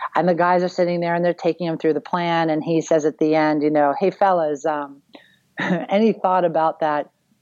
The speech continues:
little project around the sock liner that we talked about?" And they were like, "Yeah, yeah, Eric, you know,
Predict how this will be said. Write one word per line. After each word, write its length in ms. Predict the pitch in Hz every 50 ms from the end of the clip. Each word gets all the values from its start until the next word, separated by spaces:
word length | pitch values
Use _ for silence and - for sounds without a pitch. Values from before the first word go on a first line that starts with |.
| _
little 160 | - 165 165 160
project 460 | - - 180 165 160 170 160 - -
around 140 | 156 151 139
the 60 | 151
sock 360 | - - 175 160 170 170 -
liner 280 | - 160 151 151 151 147
that 140 | 151 147 -
we 60 | 156
talked 300 | - - 151 143 - - 160
about?" 360 | 147 147 143 143 139 - -
And 100 | 151 156
they 100 | 160 165
were 120 | 156 156
like, 240 | 156 156 165 165 196 -
"Yeah, 460 | 247 262 285 294 311 311 - - - -
yeah, 280 | - - - - - - -
Eric, 260 | 196 190 185 180 -
you 100 | - 208
know, 280 | 196 185 175 170 175 175